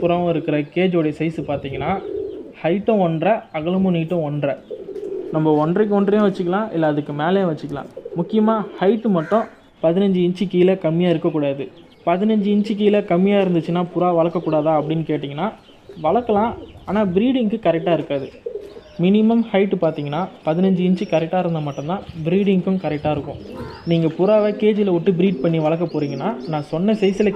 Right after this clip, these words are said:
கேஜ் செய்யுங்க, உங்களுக்கு பர்ஃபெக்டா இருக்கும். இந்த ரெண்டு சைஸ்ல இருக்கிற கூண்டுல நம்ம எந்த மாதிரி புறாவை ப்ரீட் பண்ணலாம் அப்படின்னு கேட்டிங்கன்னா, நார்மல் புறா, கர்ண, ஹோமரு, சாட்டின், முஸ்கி இந்த மாதிரி புறாவை ப்ரீட் பண்ணலாம். அதாவது உருவத்துல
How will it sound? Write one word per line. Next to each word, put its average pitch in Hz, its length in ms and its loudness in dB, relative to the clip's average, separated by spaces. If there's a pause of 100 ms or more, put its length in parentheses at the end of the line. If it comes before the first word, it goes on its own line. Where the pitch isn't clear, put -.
கேஜ் 180 280 2
செய்யுங்க, 160 260 0 (200)
உங்களுக்கு 156 280 -2 (100)
பர்ஃபெக்டா 156 440 -2
இருக்கும். - 260 -6 (580)
இந்த 170 220 4
ரெண்டு 196 260 2
சைஸ்ல 226 380 4
இருக்கிற 165 220 0 (100)
கூண்டுல 170 320 4 (240)
நம்ம 156 240 0
எந்த 190 180 2
மாதிரி 202 240 4
புறாவை 175 240 4 (140)
ப்ரீட் 185 260 2
பண்ணலாம் 147 320 -6 (140)
அப்படின்னு 160 300 0
கேட்டிங்கன்னா, 147 380 -2 (300)
நார்மல் 180 420 0
புறா, 156 200 2 (160)
கர்ண, 160 280 2 (220)
ஹோமரு, 165 480 2 (100)
சாட்டின், 160 460 0
முஸ்கி 151 260 -2 (200)
இந்த 170 200 2
மாதிரி 190 240 2
புறாவை 170 320 2
ப்ரீட் 180 240 2
பண்ணலாம். 143 300 -6 (160)
அதாவது 160 300 2 (640)
உருவத்துல 240 400 4